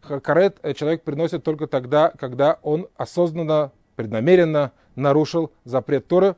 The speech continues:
про который прописан карет. И один из них случаев, когда человек не принес пасхальную жертву, то <clears throat> наказание за это, это корос. Э, надо только добавить, что хотя во всех случаях, где прописан корос, вернее, почти во всех,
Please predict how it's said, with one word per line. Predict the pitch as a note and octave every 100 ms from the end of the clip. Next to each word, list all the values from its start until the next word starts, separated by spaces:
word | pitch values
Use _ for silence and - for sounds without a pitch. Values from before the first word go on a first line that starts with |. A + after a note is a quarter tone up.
| _
про | -
который | C3+ C3 - D#3
прописан | D#3 C3 - B2+ D3
карет. | - G#3+ C4
И |
один | F#3 E3 G#3
из | E3
них | E3
случаев, | A3 - G3+
когда | - D#3+
человек | - D#3+
не | D#3+ E3+
принес | D3+ C#3+ D3+
пасхальную | B2+ - C#3 D3
жертву, | E3 E3+ G#3 - _ _
то | F3 F#3 - _ _
<clears throat> | -
наказание | G#3 E3+ F3 D3 G3 G3 F3
за | D3+
это, | E3 D#3+ E3+ - _ -
это | D3 - C#3+ - _ _
корос. | C3+ G2+ - - _ _ -
Э, | C#3 C3+
надо | E3+ E3
только | F3 E3
добавить, | D#3 F3 F#3+
что | -
хотя | C#3 C#3+
во | E3+
всех | - F#3+
случаях, | - F3+ E3 D3+
где | C#3
прописан | C3+ C#3 C#3 C#3 C#3+
корос, | D#3 B2+
вернее, | A2+ B2
почти | A#2+ C3 D#3
во | B2+
всех, | - G#2+